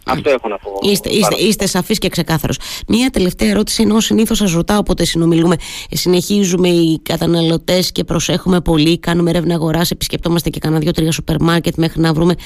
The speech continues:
Speaker 2: ε, σε διάφορα, παίρνουμε ένα προϊόν από εδώ, ένα προϊόν από εκεί, το ψάχνουμε ακόμα αρκετά,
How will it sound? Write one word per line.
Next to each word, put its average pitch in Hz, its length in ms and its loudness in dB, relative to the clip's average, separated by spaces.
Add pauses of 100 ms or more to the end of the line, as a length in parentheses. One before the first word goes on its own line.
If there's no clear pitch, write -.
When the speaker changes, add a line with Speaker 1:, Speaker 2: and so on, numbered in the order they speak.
(480)
Speaker 2:
ε, - 120 -2
σε - 120 0
διάφορα, 180 500 0 (120)
παίρνουμε 190 360 2
ένα 208 220 2
προϊόν 185 280 2
από 185 160 -2
εδώ, 240 180 2
ένα 226 160 2
προϊόν 208 260 2
από - 180 0
εκεί, 220 280 0 (280)
το 180 120 -4
ψάχνουμε 196 500 2
ακόμα 190 400 2
αρκετά, 196 540 0